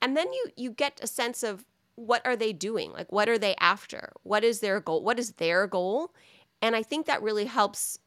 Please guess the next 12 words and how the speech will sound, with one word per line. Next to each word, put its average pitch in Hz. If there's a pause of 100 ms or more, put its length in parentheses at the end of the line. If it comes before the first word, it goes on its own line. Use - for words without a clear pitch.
someone 220
like 180
me 233
decide 180
if -
that's -
somebody 170
we 156
should 156
work 156
with. - (500)
Um, 175